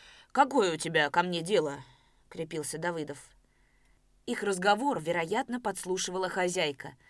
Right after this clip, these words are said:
Давыдов сидел, как на горячих угольях.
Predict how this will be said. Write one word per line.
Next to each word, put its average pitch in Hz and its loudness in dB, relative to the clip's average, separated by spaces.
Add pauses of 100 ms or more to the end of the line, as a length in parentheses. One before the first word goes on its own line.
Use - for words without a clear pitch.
(280)
Давыдов 156 -2
сидел, 165 -2
как 185 -6
на 170 -10
горячих 175 0
угольях. 151 -4